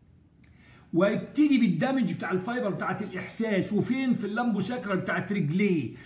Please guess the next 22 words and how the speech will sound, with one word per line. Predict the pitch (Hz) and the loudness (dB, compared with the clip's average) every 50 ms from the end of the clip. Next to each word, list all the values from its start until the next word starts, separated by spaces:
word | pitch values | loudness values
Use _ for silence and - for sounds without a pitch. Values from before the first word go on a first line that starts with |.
| - - - | -20 -20 -8
فلو | - 208 214 220 220 220 233 220 | -4 -4 -2 -2 -2 -2 -2 -2
مشي | 226 285 294 - - 285 277 269 190 - - - - - - - | 0 2 0 0 2 4 4 4 4 2 -4 -10 -16 -18 -18 -10
هيمشي | - 156 196 214 247 285 285 254 190 - - 226 214 | -4 -2 -2 0 0 0 2 0 0 0 -2 -2 -2
مشي | 202 240 277 285 - - - - 202 208 196 | 0 0 0 -2 -2 -4 -4 -4 -4 -4 -4
لازم | 214 240 254 208 220 190 | -2 -2 -2 0 2 2
يطبع | 196 226 285 247 185 156 143 147 185 185 - 131 | 2 2 2 0 0 -2 0 0 0 0 -2 -4
خطواته، | 113 120 175 165 - 175 185 208 214 - - 185 185 175 | -4 -6 -6 -4 -2 -2 -2 0 0 -2 0 2 2 4
نعرف | 190 - 175 190 180 160 127 117 127 | 4 2 2 0 0 0 -2 -2 -4
جه | 156 220 185 156 | 0 2 2 2
منين | 175 180 185 190 180 170 | 4 2 2 2 2 0
راح | 175 165 - | 0 -4 -6
فين، | - - 160 143 123 117 104 - - - - - - - - | -8 -6 -4 -4 -4 -4 -8 -12 -16 -20 -20 -20 -20 -2 0
وما | 175 180 208 | 2 2 2
يخرجش | 214 208 - - 233 269 - - - 220 | 2 -2 -4 -2 -2 -2 -2 0 0 0
بالليل | 196 190 202 202 208 226 240 247 220 190 | 2 2 2 2 0 0 2 2 2 0
لأنه | 196 196 202 214 220 214 220 220 226 214 - - | 0 -2 -2 0 0 0 0 0 -2 -4 -4 -4
لو | 175 185 180 180 | -2 0 2 2
فقد | - - - 240 240 - 202 190 175 | 0 0 -2 -4 -4 0 0 2 2
الفيجن | 180 165 151 190 185 190 185 165 | 2 2 2 0 2 2 2 2
positive | 143 - 175 196 185 - - 196 170 143 | 0 -2 -4 -6 -6 -6 -2 -2 -2 0
رومبيرج | 156 160 156 147 139 175 175 156 123 | 0 -2 -2 -2 -2 -2 -4 -6 -6
ساين. | - - - - 143 139 135 113 | -8 -10 -10 -8 -8 -8 -8 -8